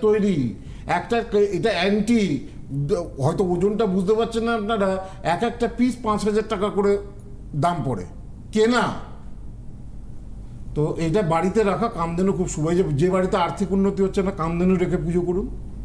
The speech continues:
দেখুন কত, দেখুন এক বছরের মধ্যে আপনি রেজাল্ট দেখতে পারবেন। এক বছর, বেশি লাগবে না, এক বছর একটু ধূপ ধুনো দিয়ে কামধেনু পুজো করুন।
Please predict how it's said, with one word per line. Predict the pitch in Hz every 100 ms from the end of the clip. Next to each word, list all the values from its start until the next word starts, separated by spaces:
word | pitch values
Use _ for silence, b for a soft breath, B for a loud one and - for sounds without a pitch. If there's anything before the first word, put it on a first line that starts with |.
| - - - -
দেখুন | 147 180 175
কত, | 185 190 180
দেখুন | 151 175 185
এক | 170 180 170
বছরের | 208 226 226
মধ্যে | 233 214
আপনি | 202 214
রেজাল্ট | 185 170 147
দেখতে | 139 120
পারবেন। | 107 90 87 - - - -
এক | 202 233 240
বছর, | 247 214 220
বেশি | 196 208
লাগবে | 208 185 139 113
না, | 92 - B B
এক | - 170 180
বছর | 220 240 277
একটু | 262 277
ধূপ | 147 185
ধুনো | 196 233 254
দিয়ে | 254 320
কামধেনু | 247 208 202 202
পুজো | 180 156 131
করুন। | 101 92